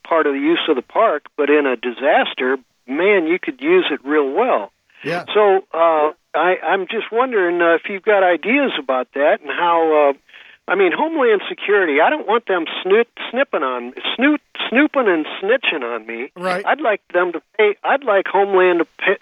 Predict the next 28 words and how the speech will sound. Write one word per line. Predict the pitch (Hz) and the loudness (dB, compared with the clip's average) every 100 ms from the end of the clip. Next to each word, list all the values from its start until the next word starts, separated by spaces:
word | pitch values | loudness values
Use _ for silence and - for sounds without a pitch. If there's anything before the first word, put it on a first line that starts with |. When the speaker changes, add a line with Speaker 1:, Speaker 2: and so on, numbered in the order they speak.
| - - | -6 -6
Speaker 1:
Security | 170 233 277 190 170 | -6 -4 -2 0 -2
to | 156 | -6
pay | - 208 220 | -2 -2 -2
for | - 139 | -2 -4
a | |
thing | - 127 117 | -4 -10 -8
like | 110 107 - | -10 -10 -10
that. | 107 95 _ _ _ - _ | -10 -10 _ _ _ -20 _
You | 180 | 2
know, | 185 | 2
a | 139 | 0
nice | 143 247 247 - | -2 0 0 -2
one, | 127 107 151 | -8 -8 -2
not | 202 - | -2 0
some | 226 196 _ _ | -2 -2 _ _
funky, | 165 160 175 156 _ _ | -4 -2 -8 -8 _ _
you | 147 165 | 0 2
know, | 143 131 | 4 0
useless | 127 127 165 175 - 156 120 _ | -2 -4 -2 -2 2 0 0 _
bunker, | 151 208 - 113 - - 147 | -2 -2 -6 -12 -14 -20 -6
Speaker 2:
Right. | 180 | -2
Speaker 1:
but | 175 160 | 2 4
a, | 151 139 - | 4 2 -2
a, | 147 147 147 143 - 139 | 0 0 0 -4 -8 -8
a, | 165 160 165 156 156 147 | -6 0 0 2 4 2
a | 139 | 0
nice, | 139 170 220 240 - - - | -4 -2 -2 -4 -6 -8 -2
uh, | 151 147 135 | 2 4 2